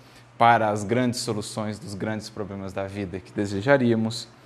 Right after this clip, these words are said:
nem sempre teremos os recursos financeiros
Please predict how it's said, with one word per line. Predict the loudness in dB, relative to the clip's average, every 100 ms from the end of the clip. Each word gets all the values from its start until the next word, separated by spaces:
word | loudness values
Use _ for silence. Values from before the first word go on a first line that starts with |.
| -20 -20 -12 0
nem | 2
sempre | 4 4 2
teremos | 2 4 4 2
os | -2
recursos | -2 -2 0 -2 -2 -8
financeiros | -6 -6 -6 -4 0 0 -2 -6